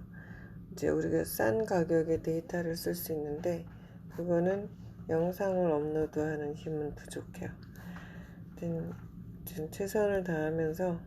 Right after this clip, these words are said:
어, 주어진 기회를 최대한 활용하고 있고,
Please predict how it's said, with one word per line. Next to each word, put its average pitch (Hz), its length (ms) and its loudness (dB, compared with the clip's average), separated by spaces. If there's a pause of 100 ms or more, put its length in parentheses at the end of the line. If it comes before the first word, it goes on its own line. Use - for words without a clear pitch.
(1000)
어, 175 560 -6 (600)
주어진 180 460 2
기회를 151 440 0
최대한 175 460 2
활용하고 175 600 0
있고, 156 380 -4